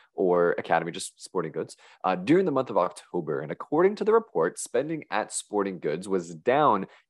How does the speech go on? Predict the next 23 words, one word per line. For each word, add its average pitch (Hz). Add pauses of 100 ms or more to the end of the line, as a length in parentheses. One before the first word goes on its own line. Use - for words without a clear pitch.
eight 98
percent 110 (240)
in 90
October, 85
which 82
was 80
worse 131
than 104
the 87
seven 90
point - (100)
three 104
deceleration 82
we 82
saw 73
in 76
September. -
Remember, 87
this 82
is 78
year 98
over 87
year 73